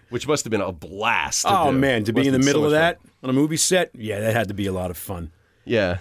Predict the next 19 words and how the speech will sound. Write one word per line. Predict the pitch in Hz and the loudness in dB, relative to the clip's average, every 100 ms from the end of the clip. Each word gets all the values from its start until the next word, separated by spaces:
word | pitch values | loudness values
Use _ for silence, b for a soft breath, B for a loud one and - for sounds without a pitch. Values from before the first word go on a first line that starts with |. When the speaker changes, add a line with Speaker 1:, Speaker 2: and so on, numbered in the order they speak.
| - | -2
Speaker 2:
Another | 156 160 269 302 | 2 2 2 2
scene | 180 131 | 2 2
that | 120 | 0
was | 113 | -4
filmed | - 135 123 | -2 2 2
in | 117 123 113 | 0 0 0
one | 120 117 | 0 -2
shot | - 131 113 107 | 0 0 0 0
is | 123 | 0
when, | 110 123 123 117 | 2 2 4 4
uh, | 117 | 2
they're | 113 113 | 2 4
initiating | 123 127 139 127 117 | 2 2 2 2 2
the | |
pledges | - 139 117 120 | 2 0 2 0
at | 110 107 | 0 -6
the | 117 | 0
grocery | 180 - 127 104 | 0 2 0 0
Speaker 1:
Mm-hmm, | 80 | 0